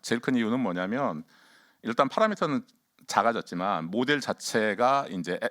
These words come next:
엘엘엠 모델, 에스엘엠 모델 자체가 꾸준히 발전하고 있기 때문에 모델 자체가 예전보다는 훨씬 정교해졌고요. 그리고 또 하나는 학습에 사용되는 토큰의 양은, 학습 토큰의 양은 굉장히 많이 늘었습니다. 이게 뭐 젠마 투 같은 경우는 거의 제가 알기로 삼조 개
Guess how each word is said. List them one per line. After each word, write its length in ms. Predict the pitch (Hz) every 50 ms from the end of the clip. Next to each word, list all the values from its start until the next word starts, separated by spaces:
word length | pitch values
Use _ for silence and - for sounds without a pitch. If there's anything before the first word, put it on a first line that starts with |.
| - _
엘엘엠 320 | 113 113 135 139 135 127
모델, 300 | 117 95 85 80 82 80
에스엘엠 320 | 82 90 - - 131 135 123
모델 280 | 110 104 110 110 104
자체가 360 | - - 92 - - 113 92 87
꾸준히 320 | - 175 160 - 196 175
발전하고 480 | - - 85 - 113 107 107 98 87 85
있기 160 | 80 - -
때문에 480 | - 87 78 82 101 117 123 98 76 - - - -
모델 260 | - 95 110 120 139 127
자체가 400 | - 117 - 120 110 104 - -
예전보다는 460 | - 104 104 110 107 107 101 98 92 90
훨씬 240 | 107 101 - 107
정교해졌고요. 880 | 95 - - 80 92 90 117 113 - 82 73 - - 73 78 90 120 135 - _ - - _ _ _ _ -
그리고 220 | - 107 104 113
또 120 | - - 147
하나는 420 | 147 143 139 135 139 151 156 151
학습에 440 | - - 226 - 220 202 196 180 - -
사용되는 600 | - - 180 165 165 156 156 147 143 143 135 127 - - - - - - - _ _ _ _
토큰의 380 | - 202 - - 196 175 147
양은, 420 | 123 101 92 92 85 82 82 101 107
학습 300 | - - - - - -
토큰의 280 | - - - 147 131
양은 200 | 117 110 104 95
굉장히 340 | - - 92 104 117 139 160
많이 160 | 135 104 98
늘었습니다. 400 | 87 90 90 - - - 82 78 76
이게 140 | 85 85 90
뭐 180 | 92 87 82 80
젠마 300 | - - 98 98 101 107
투 180 | - - - 139
같은 240 | 139 123 - - 110
경우는 300 | 95 95 90 90 85 82
거의 280 | - - 87 90 85
제가 280 | 80 - - 87 90 85
알기로 260 | 85 82 82 85 90
삼조 400 | 85 - - 131 127 117 113 98 82
개 200 | 95 104 123